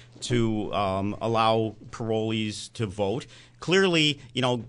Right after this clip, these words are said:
Cuomo has gone out and said, "Well, they did their time, they're entitled to restart." Well, that's not true. From a legal point of view, they have not finished their sentence.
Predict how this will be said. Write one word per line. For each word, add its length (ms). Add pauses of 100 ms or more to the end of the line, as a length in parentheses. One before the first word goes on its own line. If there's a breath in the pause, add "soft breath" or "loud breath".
(120)
Cuomo 360
has 160
gone 240
out 160
and 100
said, 280
"Well, 180
they 120
did 180
their 120
time, 320
they're 160
entitled 440
to 280
restart." 640
Well, 140
that's 260
not 200
true. 460
From 200
a 20
legal 220
point 280
of 60
view, 220
they 120
have 220
not 300
finished 400
their 120
sentence. 480